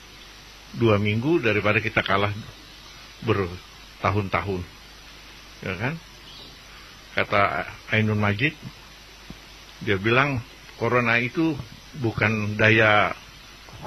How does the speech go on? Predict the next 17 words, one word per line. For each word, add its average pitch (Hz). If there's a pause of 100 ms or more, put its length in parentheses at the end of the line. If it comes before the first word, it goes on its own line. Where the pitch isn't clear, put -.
(200)
bahayanya 117
bukan 110
karena 110
dia 107
banyak 127
menimbulkan 104
kematian, 151 (720)
tapi -
daya 101
bahayanya 98
adalah 120
karena 120
cepat -
sekali 143
dia 127
menyebarkannya. 107 (1700)
Ya. -